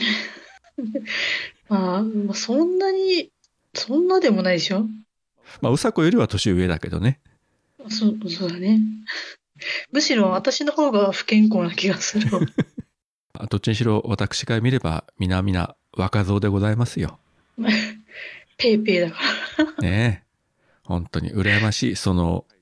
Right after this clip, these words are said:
Speaker 2: 体力と胃袋が。本当に。
Speaker 1: そうだね。あ、そうそう。あの、それで思い出した。あのね、
Speaker 2: はい。
Speaker 1: その日さ、あの、
Speaker 2: うん。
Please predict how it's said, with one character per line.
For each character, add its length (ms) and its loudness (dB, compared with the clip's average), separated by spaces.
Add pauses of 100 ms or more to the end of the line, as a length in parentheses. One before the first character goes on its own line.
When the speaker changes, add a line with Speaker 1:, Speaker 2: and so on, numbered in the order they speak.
Speaker 2:
体 220 0
力 180 -4
と 80 -2
胃 140 0
袋 320 0
が。 240 -8 (340)
本 140 -4
当 140 -2
に。 200 -6 (760)
Speaker 1:
そ 220 -14
う 20 -18
だ 120 0
ね。 100 -2
あ、 180 4
そ 160 2
う 40 6
そ 180 2
う。 80 -6
あ 80 4
の、 340 2
そ 180 0
れ 120 6
で 80 4
思 180 6
い 40 8
出 100 6
し 80 2
た。 240 -2
あ 160 2
の 180 2
ね、 80 2
Speaker 2:
は 80 4
い。 260 0 (640)
Speaker 1:
そ 220 -2
の 140 2
日 240 4
さ、 680 2
あ 120 -2
の、 180 -4
Speaker 2:
う 60 0
ん。 180 -2